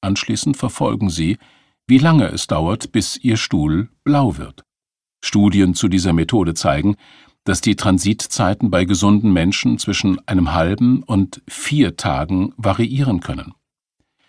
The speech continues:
Dieselben Studien zeigen auch, dass Personen mit langer Transitzeit eher dazu neigen, viel Bauchfett zu haben und nach dem Essen im Blut größere Spitzen bei Zucker- und Fettwerten aufzuweisen,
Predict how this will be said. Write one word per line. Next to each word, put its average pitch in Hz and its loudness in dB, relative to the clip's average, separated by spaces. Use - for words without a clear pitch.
Dieselben 143 4
Studien 120 4
zeigen 80 0
auch, 95 -2
dass 92 -2
Personen 95 2
mit 71 0
langer 87 0
Transitzeit 110 -2
eher 101 2
dazu 101 -2
neigen, 90 0
viel 92 0
Bauchfett 98 -2
zu - -8
haben 65 -6
und 104 -4
nach 147 4
dem 107 0
Essen 117 0
im 107 0
Blut 95 0
größere 98 0
Spitzen 101 -2
bei 76 -4
Zucker- 107 -2
und 85 -6
Fettwerten - -2
aufzuweisen, 104 -2